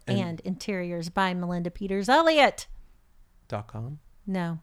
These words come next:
Speaker 2: Just Find Designs
Speaker 1: What's your
Speaker 2: and
Speaker 1: frickin' Instagram?
Speaker 2: Interiors
Speaker 1: What's your
Speaker 2: by
Speaker 1: Instagram?
Speaker 2: Find Designs Int,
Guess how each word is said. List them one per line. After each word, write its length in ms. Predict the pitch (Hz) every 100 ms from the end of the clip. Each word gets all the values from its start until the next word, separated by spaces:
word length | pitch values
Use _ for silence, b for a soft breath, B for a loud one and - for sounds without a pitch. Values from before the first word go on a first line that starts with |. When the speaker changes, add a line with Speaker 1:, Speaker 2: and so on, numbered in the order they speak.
| _ _ _ _ -
Speaker 2:
Just 200 | - -
Find 220 | 233 226
Designs 380 | 196 196 180 185
Speaker 1:
What's 120 | -
your 100 | 156
Speaker 2:
and 120 | 156
Speaker 1:
frickin' 60 | 143
Instagram? 0 |
Speaker 2:
Interiors 580 | 147 120 107 175 175
Speaker 1:
What's 140 | 160 170
your 100 | 180
Speaker 2:
by 60 |
Speaker 1:
Instagram? 400 | 175 - 151 131 104 - -
Speaker 2:
Find 240 | 214 208
Designs 440 | 196 175 185 185 170
Int, 420 | - 190 294 -